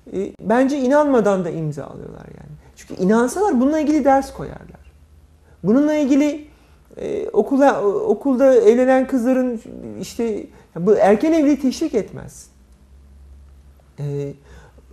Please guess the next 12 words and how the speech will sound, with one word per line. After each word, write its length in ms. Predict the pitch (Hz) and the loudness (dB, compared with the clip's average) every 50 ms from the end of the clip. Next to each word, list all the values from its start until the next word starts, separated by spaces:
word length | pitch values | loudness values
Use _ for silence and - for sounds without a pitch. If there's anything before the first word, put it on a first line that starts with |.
| - - - _ _ _ _ _ _ - _ _ _ - - | -20 -20 -20 _ _ _ _ _ _ -20 _ _ _ -16 -10
ve 260 | 160 160 240 349 359 269 - - - - - _ _ - | -6 -2 0 0 0 -2 -4 -12 -20 -20 -20 _ _ -14
bununla 480 | - 147 156 165 196 269 359 403 403 339 | -6 -4 -2 0 2 2 2 0 0 0
ilgili 360 | 311 262 233 202 180 147 139 | 0 0 0 0 0 0 0
gizli 340 | 139 175 202 233 240 370 370 | 2 4 4 4 4 4 2
yasaklar 600 | 359 294 269 - 240 233 233 233 226 220 220 220 | 2 2 2 0 -2 -2 -2 0 0 0 -2 -4
koymaz. 500 | 202 180 156 143 135 127 127 - - - _ _ _ _ _ _ _ _ _ _ _ _ _ _ _ _ _ | -8 -8 -8 -8 -10 -12 -16 -18 -20 -20 _ _ _ _ _ _ _ _ _ _ _ _ _ _ _ _ _
Şimdi 280 | - - 233 226 226 220 | -10 -6 -6 -4 -2 0
bugün 340 | 262 214 247 247 233 - - | 0 0 0 -2 -4 -6 -12
bir, 300 | - - 220 226 220 - - - - - - 185 185 185 190 190 190 190 - - - - - - | -10 -8 -6 -6 -6 -8 -12 -16 -16 -12 -8 -6 -6 -6 -6 -6 -8 -8 -10 -12 -14 -14 -12 -10
e, 20 | |
haber 460 | 185 196 214 202 226 220 214 208 175 | -6 -4 -2 0 2 2 2 2 2
duydum. 280 | 151 151 151 151 240 320 | -2 -4 -6 -6 -8 -12